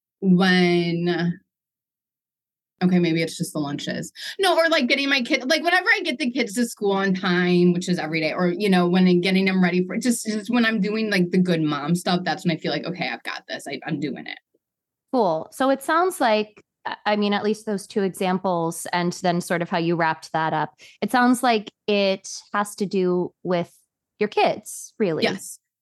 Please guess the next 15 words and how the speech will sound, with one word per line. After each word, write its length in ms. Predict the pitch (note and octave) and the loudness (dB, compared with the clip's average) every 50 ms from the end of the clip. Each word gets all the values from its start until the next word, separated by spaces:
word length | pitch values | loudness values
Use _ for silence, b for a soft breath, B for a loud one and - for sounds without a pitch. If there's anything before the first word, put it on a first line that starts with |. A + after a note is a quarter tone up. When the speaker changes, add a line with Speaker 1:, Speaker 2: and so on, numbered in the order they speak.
| _ _ - | _ _ -2
Speaker 1:
Yeah. 160 | F#3+ F3+ F#3 - - _ _ _ _ _ _ - - | -2 -2 -2 -4 -12 _ _ _ _ _ _ -2 2
Speaker 2:
Is 400 | A#3+ A#3 G3+ A3+ A3 - - - - | 2 4 4 2 0 -2 -6 -4 0
the 360 | A#3+ A#3 A3+ A3+ A3 A3 G#3+ G3+ | 2 4 4 6 6 4 4 4
ninety 580 | G#3 G#3 G#3+ G#3+ G#3+ A3 A#3+ B3+ B3 C4+ B3+ | 4 4 4 4 4 4 4 4 4 4 2
percent, 1120 | C4 - - - B3+ A#3 - - - - G#3 G3+ G3 F#3+ F#3+ G3 G3 - - - - - - _ _ _ _ _ _ _ _ _ _ _ _ _ _ _ _ _ _ _ _ _ _ _ _ _ _ _ _ _ _ _ _ _ - | 0 -2 -4 -6 -6 -6 -6 -6 -2 0 2 2 2 2 2 0 -2 -4 -8 -14 -14 -16 -18 _ _ _ _ _ _ _ _ _ _ _ _ _ _ _ _ _ _ _ _ _ _ _ _ _ _ _ _ _ _ _ _ _ -4
the 120 | A#3 - | -2 0
other 220 | - A3 A3+ B3+ B3+ | 0 0 0 0 2
ninety 320 | B3 A3 G#3+ A3 A3+ A3+ | 2 2 2 2 0 -2
percent 380 | A3+ A3 G#3+ - G3+ F#3 F#3 - | -2 -4 -8 -6 -6 -6 -6 -6
that 100 | F#3 - | -6 -6
you 120 | A2+ F3 | -6 -4
were 120 | F#3 F3+ | -4 -6
talking 380 | F3+ - F#3 E3+ E3+ - - F3+ | -6 -4 -6 -6 -6 -6 -6 -4
about, 540 | F3 F3 E3 D#3+ D#3 D#3 D#3 D#3+ - - - - | -2 0 0 2 2 2 0 0 -2 -6 -10 -8
the, 320 | E3+ F#3 F3 E3 E3 E3 | -4 -2 0 0 0 0